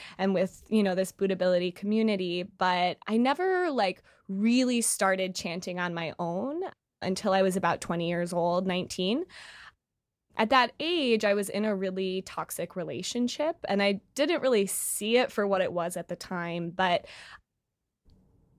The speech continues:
the kind of nature of that relationship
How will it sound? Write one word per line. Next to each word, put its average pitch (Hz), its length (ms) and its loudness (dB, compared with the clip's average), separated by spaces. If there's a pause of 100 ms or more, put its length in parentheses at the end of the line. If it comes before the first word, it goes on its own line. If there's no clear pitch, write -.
(100)
the 202 420 6
kind 285 220 -2
of 240 140 2
nature 208 380 2
of 202 120 2
that 185 180 -2
relationship 175 920 -4